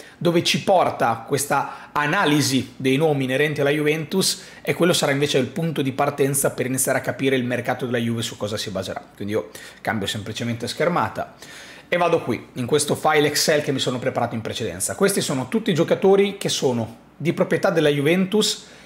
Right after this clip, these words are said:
o che hanno giocato alla Juventus nell'ultima stagione, quindi quelli in giallo sono i giocatori che erano fuori e che ritorneranno alla casa madre o che potrebbero ritornare alla casa madre all'interno di, di questi giorni, quindi al termine della stagione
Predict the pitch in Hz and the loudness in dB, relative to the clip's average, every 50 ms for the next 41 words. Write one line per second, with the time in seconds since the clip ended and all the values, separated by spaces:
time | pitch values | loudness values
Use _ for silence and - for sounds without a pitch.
0 | - - - - - - - - 220 247 233 233 - 226 208 202 202 190 151 180 | -20 -20 -20 -20 -14 -4 2 4 6 6 4 4 2 2 4 4 4 4 4 2
1 | - - 202 196 202 190 180 170 170 160 175 190 185 185 - 151 - 175 160 151 | 2 2 2 2 4 4 4 4 4 4 2 2 2 2 -2 -2 0 0 0 2
2 | 151 156 160 131 151 135 127 117 - 135 120 117 110 98 95 95 - - - - | 2 0 -2 -2 -2 -2 -2 -2 -2 -2 -2 -2 -2 -4 -4 -8 -12 -16 -14 -6
3 | - 139 127 123 120 117 117 117 113 - - - - - - - 143 143 143 147 | -4 -2 -2 0 0 0 0 0 -2 -4 -6 -10 -14 -10 -4 0 0 0 2 0
4 | 147 151 151 170 160 170 170 170 170 170 165 170 170 170 175 - - 139 131 123 | 0 2 2 2 4 4 4 6 6 6 6 6 4 2 -4 -10 -8 -6 -4 -4
5 | 135 123 127 120 151 143 143 143 - 147 131 - - 143 143 147 143 156 147 - | -2 -2 -2 -2 -2 -2 -2 -2 0 0 0 0 2 0 2 2 2 0 0 0
6 | - 165 151 151 151 151 156 151 - - - 127 117 - 135 127 123 - - 131 | 2 4 6 6 4 4 0 -2 -6 -6 -6 -6 -4 -2 -2 -4 -2 -2 -2 -2
7 | 127 131 135 135 143 139 131 123 120 117 117 113 117 - 127 113 127 127 139 139 | -2 0 0 0 2 0 0 0 0 0 0 0 0 0 0 0 0 0 2 0
8 | 127 113 110 107 113 104 113 - 143 135 127 123 120 117 117 127 120 127 131 123 | 0 0 -2 -4 -4 -4 -2 -2 0 0 0 0 -2 -2 -2 -2 -2 -2 0 0
9 | 113 117 117 - 123 123 143 131 123 117 117 110 117 120 120 117 - - - - | 0 -2 -2 -2 -2 -2 0 0 0 0 0 0 2 0 0 -2 -4 -14 -20 -20
10 | - - - _ _ - - - 131 113 117 117 110 117 131 127 123 123 120 110 | -20 -20 -20 _ _ -14 -6 -4 -4 -2 -2 -4 -2 0 0 2 2 2 0 -2
11 | 113 - - - - - - - - - 117 110 107 101 98 85 87 98 107 - | -4 -6 -12 -18 -18 -18 -20 -18 -12 -8 -6 -6 -4 -4 -6 -8 -8 -12 -8 -4
12 | 151 143 - - 143 131 175 170 143 120 113 110 107 - 123 120 113 117 110 110 | -2 -2 0 0 0 2 4 4 4 4 2 0 -2 -4 -4 -4 -2 -2 -4 -2
13 | - 139 131 131 123 123 117 117 117 - - - - - - - 120 117 120 117 | 0 0 0 2 0 0 -2 -4 -4 -6 -14 -20 -20 -16 -8 -2 0 0 2 2
14 | - 165 160 190 175 143 127 143 - | 2 2 4 4 4 4 2 0 -2